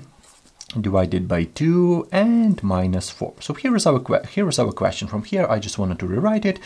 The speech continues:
and one part of students solve it like that. Mostly, these are students who don't know about order of operation, and they start from the left to right because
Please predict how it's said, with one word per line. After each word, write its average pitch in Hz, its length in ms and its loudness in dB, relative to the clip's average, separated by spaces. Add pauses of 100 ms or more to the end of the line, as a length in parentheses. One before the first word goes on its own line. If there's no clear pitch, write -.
(300)
and 117 200 0
one 254 240 2
part 220 260 2
of 165 100 0
students 135 440 -4
solve 113 180 -4
it 107 160 -4
like 92 160 -2
that. - 240 -4
Mostly, 175 460 2
these 160 200 0
are 220 120 4
students 208 400 2
who 151 80 0
don't 151 80 0
know 151 160 0
about 120 320 0
order 110 260 4
of 90 100 -4
operation, 196 540 2
and 240 260 2
they 175 140 2
start 135 420 -2
from 87 200 -2
the 101 180 -2
left 160 320 0
to - 80 -2
right 220 400 -2
because 202 400 -4